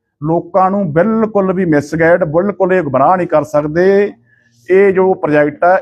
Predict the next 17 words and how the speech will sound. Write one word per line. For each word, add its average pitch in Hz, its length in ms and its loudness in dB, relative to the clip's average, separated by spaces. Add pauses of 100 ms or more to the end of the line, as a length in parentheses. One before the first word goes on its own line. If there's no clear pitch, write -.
ਇਹ 190 480 2 (600)
ਕੋਈ 180 160 2
ਨਿੱਜੀ 160 380 0
ਜਤਿੰਦਰ 165 340 0
ਸਿੰਘ 175 220 0
ਭੱਲਾ 156 260 2
ਦਾ 151 120 2
ਪ੍ਰੋਜੈਕਟ 143 400 0
ਨਹੀਂ, 170 320 0
ਇਹ 185 240 4
ਪ੍ਰੋਜੈਕਟ 147 520 -2
ਸਰਕਾਰ 143 540 0
ਦਾ 165 160 0
ਪ੍ਰੋਜੈਕਟ 160 480 -4
ਹੈ। 175 140 2 (120)
ਇਹ 180 160 0
ਪ੍ਰੋਜੈਕਟ 151 500 -2